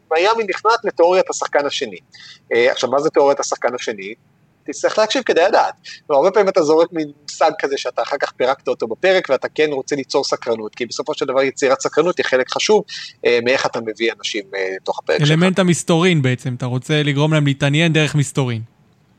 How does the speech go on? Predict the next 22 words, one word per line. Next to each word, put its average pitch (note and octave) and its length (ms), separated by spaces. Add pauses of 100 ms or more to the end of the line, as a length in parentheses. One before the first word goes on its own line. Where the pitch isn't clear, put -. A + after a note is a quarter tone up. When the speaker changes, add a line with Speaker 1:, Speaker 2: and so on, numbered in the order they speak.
(420)
Speaker 1:
כן, F#4 180
זה G#3+ 100
קליק C#4 220
בייט D4 160
שהוא F4+ 160
לא A4 120
קליק C3+ 200
בייט, F#2+ 180
כי A2 200
קליק F3+ 240
בייט D3+ 300
זה A#2 280
קליק C3+ 260
שבעצם C3 380
מושך A#2+ 440
אותך - 140
לתוך - 280
משהו B2+ 200
שלא A#2+ 220
קיים, A2+ 280
זה C#3 140 (120)
פשוט - 220